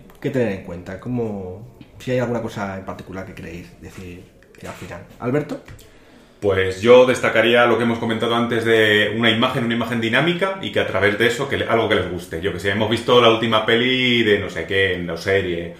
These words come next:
Speaker 2: o he leído un cómic, o he leído un libro, lo que sea, y con una imagen de un personaje, con eso se, se haga un,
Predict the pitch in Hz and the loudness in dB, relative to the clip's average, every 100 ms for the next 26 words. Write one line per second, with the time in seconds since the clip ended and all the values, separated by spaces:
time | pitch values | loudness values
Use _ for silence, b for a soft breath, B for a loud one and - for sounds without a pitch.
0 | B B - 92 98 95 92 123 127 107 | B B -2 0 0 -2 0 0 0 0
1 | 98 90 101 113 120 110 - 95 101 82 | -2 -2 -2 0 0 0 -2 -4 -4 -6
2 | - 104 - - _ 104 101 117 113 117 | -8 -14 -14 -20 _ -2 0 2 2 0
3 | 120 104 98 95 101 147 135 104 104 - | -2 -4 -6 -6 -6 -6 -4 -4 -6 -4
4 | 101 90 - B B B B B B - | -2 -2 -6 B B B B B B -10
5 | - 104 101 101 98 98 92 90 92 95 | 0 4 4 6 4 6 4 2 -2 -6
6 | 92 92 90 87 87 - | -8 -8 -6 -6 -8 -12